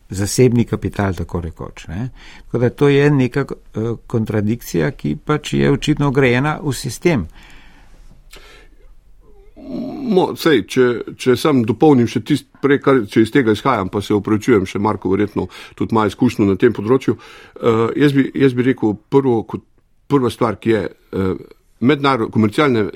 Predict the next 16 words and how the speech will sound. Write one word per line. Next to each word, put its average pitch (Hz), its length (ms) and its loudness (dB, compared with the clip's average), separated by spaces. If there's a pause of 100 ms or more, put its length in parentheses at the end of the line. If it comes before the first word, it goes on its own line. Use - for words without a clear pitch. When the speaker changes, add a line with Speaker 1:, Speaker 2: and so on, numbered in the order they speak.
(100)
Speaker 2:
založbe 104 600 0
mednarodne 107 540 0
znanstvene 104 400 -2
literature 95 560 -2
so 90 300 -2 (460)
izredno, 98 640 0 (360)
eh, 87 260 -6 (340)
finančno 110 440 0
izredno 98 340 0
močne, - 400 -8
a - 80 -12
ne. 92 160 -8 (360)
In 101 140 2
je 101 140 4
pravzaprav, 123 640 2
govorimo 110 480 2